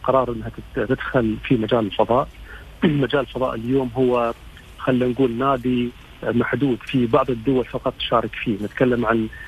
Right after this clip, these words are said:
ثمان أو تسع دول فقط وصلت للمريخ أو راح توصل للمريخ. فوجود الإمارات من ضمن هذه الدول هو أيضًا طريقة أن نحن، أن نحن نأهل كادر للمستقبل. أم، الوصول للفضاء يحتاج جميع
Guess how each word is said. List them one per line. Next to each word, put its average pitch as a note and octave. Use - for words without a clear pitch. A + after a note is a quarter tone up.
ثمان B2+
أو A#2+
تسع A#2
دول B2
فقط C3
وصلت B2
للمريخ A#2
أو B2+
راح A#2+
توصل E3+
للمريخ. F#2+
فوجود D#3
الإمارات D#3+
من A#2+
ضمن C#3
هذه C#3
الدول A#2
هو D3
أيضًا D3
طريقة D3+
أن B2
نحن، C3+
أن B2
نحن C#3
نأهل C#3+
كادر B2
للمستقبل. A2+
أم، A2
الوصول C3
للفضاء C3
يحتاج C3+
جميع C#3+